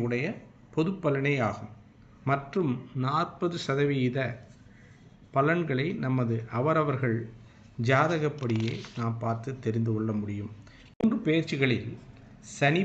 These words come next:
பகவான் தனது கும்ப ராசியிலிருந்து மீன ராசிக்கும், ராகு பகவான் மீன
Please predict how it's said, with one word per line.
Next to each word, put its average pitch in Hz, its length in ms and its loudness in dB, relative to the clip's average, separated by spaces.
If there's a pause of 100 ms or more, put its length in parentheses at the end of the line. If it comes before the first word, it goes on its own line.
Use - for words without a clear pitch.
பகவான் 165 460 -2 (260)
தனது 127 320 2 (360)
கும்ப 175 420 0
ராசியிலிருந்து 123 840 0 (720)
மீன 156 380 0
ராசிக்கும், 117 560 -4 (960)
ராகு 185 380 2
பகவான் 139 440 -4 (1600)
மீன 202 340 8